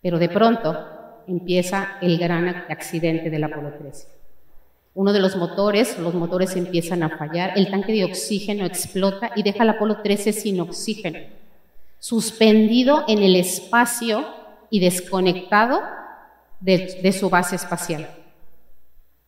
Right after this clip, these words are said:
Cuando de pronto, a trescientos veinte mil kilómetros, se escucha cuando empiezan a tener de nuevo conexión con la Tierra.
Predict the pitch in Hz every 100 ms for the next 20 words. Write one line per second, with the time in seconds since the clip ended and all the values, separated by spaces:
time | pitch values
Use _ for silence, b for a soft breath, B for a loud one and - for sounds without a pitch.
0 | _ _ - - - 190 185 175 170 170
1 | 208 240 214 - 160 170 - - - -
2 | _ _ _ _ 175 196 185 180 - 233
3 | 233 247 240 226 208 208 214 214 214 214
4 | 214 175 - 170 170 - - - - -
5 | _ _ - - - 175 175 233 220 -
6 | 165 - - - - 180 170 180 180 185
7 | 214 196 185 185 185 185 180 180 180 180
8 | 175 165 - 170 160 165 156 147 151 143